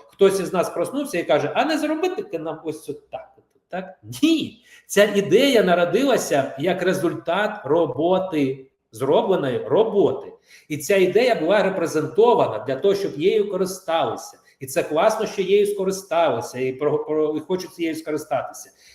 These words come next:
І це тільки доказує, що наша попередня робота, перш ніж ми поділилися цією ідеєю,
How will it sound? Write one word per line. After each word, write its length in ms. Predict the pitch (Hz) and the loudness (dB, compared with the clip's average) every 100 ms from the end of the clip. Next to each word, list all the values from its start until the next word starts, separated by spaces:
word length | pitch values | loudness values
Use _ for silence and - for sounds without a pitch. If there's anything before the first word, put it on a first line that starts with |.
| _ | _
І 420 | 156 165 165 165 - | 2 4 2 -2 -12
це 360 | - 214 220 214 | 2 4 4 2
тільки 280 | 233 247 220 | -4 -4 -2
доказує, 760 | 180 180 196 196 180 113 104 - | -2 -2 0 2 2 0 -8 -14
що 220 | - 160 | -6 -2
наша 420 | 165 214 180 - | 0 0 -2 -4
попередня 680 | - 151 151 151 180 151 120 | -4 -2 0 2 2 0 -2
робота, 680 | 113 113 240 269 180 - 131 | -6 -6 2 6 6 4 0
перш 300 | 170 147 - | 0 -2 -4
ніж 200 | 156 131 | -10 -10
ми 240 | 147 147 135 - _ | -6 -6 -6 -14 _
поділилися 720 | 190 185 214 214 160 139 135 | 0 2 4 6 6 4 -2
цією 540 | 131 151 147 139 135 139 | -6 -4 0 2 0 -2
ідеєю, 440 | 151 147 120 | -2 0 -2